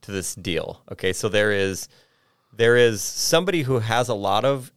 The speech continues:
income that they want to, uh, that, that they're going to have to pay a lot of tax on, but they wanna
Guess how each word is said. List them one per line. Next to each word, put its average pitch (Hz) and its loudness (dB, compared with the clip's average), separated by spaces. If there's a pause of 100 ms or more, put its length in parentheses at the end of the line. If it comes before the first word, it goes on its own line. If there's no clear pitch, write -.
income 110 -4
that 95 -10
they 98 -2
want 98 -2
to, 104 -6 (720)
uh, 95 0 (260)
that, - -6
that 98 -6
they're 104 4
going 143 4
to 165 4
have 139 0
to 127 -4
pay 127 0
a 117 2
lot 110 2
of 95 -8
tax 90 0
on, 90 -2
but 90 -6
they 98 -2
wanna 95 2